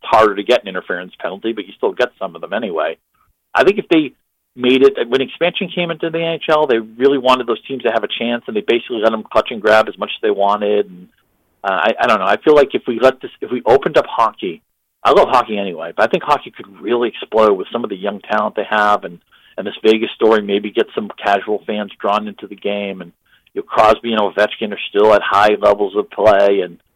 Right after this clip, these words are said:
you know, look at Edmonton, the talent they have, and McDavid is just a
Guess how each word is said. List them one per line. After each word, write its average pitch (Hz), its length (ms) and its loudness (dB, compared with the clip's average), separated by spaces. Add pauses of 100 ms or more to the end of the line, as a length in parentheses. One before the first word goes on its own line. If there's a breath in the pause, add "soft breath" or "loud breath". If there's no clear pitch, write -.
(360)
you 104 80 -4
know, 101 60 -10
look 113 180 0
at 123 160 2
Edmonton, 104 460 -2
the 104 60 -4
talent 104 380 0
they 104 180 2
have, 101 300 4
and 95 100 -8
McDavid 98 480 0
is 95 80 -20
just - 200 -16
a 87 60 -14